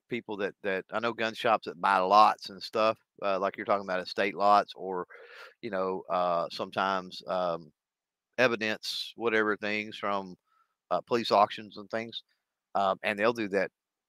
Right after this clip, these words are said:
pretty, pretty regular. It's like, you know, "Hey, we, you know, we, we're gonna make all of our money, um, you know, back selling to these, to these regulars. You know, we're,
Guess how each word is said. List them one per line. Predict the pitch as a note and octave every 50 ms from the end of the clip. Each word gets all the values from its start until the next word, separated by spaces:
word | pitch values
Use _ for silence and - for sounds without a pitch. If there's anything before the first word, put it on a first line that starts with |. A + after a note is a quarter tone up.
| _ _ _
pretty, | - - - B2+ A#2+ A2+ F2+ - _ -
pretty | - A2+ G#2+ F#2+
regular. | F#2+ G2+ A2 A#2 G#2 F#2 E2 D#2+ D2+ - - _ -
It's | - - -
like, | G2+ G2 F#2+ F#2 F2+ E2 - _ _ _
you | - A2+
know, | G2+ F#2+ F#2+ F#2+ F#2 _ _ -
"Hey, | - A#2+ A2 G#2+
we, | G#2+ A2+ A2+ - - _
you | - G#2 G2+
know, | F#2 F2 - _ _
we, | A#2 A#2 G#2+
we're | F#2+ A2 A2+
gonna | A#2+ A#2 A2
make | G#2 A2 A2+ A2 -
all | G#2 A2+ A2+
of | A2 G#2+
our | G#2+ G#2
money, | G2+ G2+ A2 A#2 A#2 G#2+ G2 F#2 - _ _ _ _ _ _ _ _ _ _ _ _ _ _ _ _ _ _
um, | - G2+ G2+ G2 F#2 F2+ F2 E2 D#2+ D#2 _ _ _ _ _ _ _ _ _ _ _ _ _ _ _ _
you | - A2+
know, | G#2+ G2
back | G2 G2 G2 G2+ - - -
selling | - - A2+ A2 G#2+ G#2+ G#2 G2
to | G2 G2
these, | F#2+ G2 F#2+ F#2 - - - _
to | - A2
these | F#2 F#2 F2+ D#2+ E2+
regulars. | G#2 A#2 C3 B2+ G#2 F#2 D#2 E2 F2 F2+ - - - _ _ _ _ _
You | - G2
know, | F2 F2+ F#2 G2 - _ -
we're, | G2+ G#2 G#2